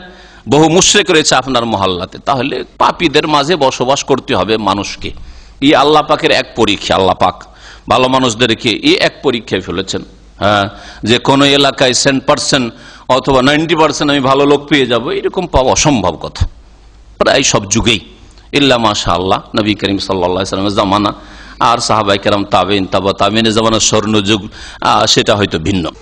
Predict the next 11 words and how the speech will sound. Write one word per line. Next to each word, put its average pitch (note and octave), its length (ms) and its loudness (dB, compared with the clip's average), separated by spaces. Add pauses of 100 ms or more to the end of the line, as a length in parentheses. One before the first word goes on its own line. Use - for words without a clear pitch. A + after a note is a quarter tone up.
(140)
তো A3 80 6
আল্লাহ F3+ 320 4
পাক E3 340 2
নবী E3 240 2
মুহাম্মদ A3 340 2
সাল্লাল্লাহু G3 360 2
আলাইহি G3 260 0
ওয়াসাল্লামকেও E3+ 460 4
দোয়া D#3+ 260 4
শিখাচ্ছেন B2 640 -2
যে G2+ 280 0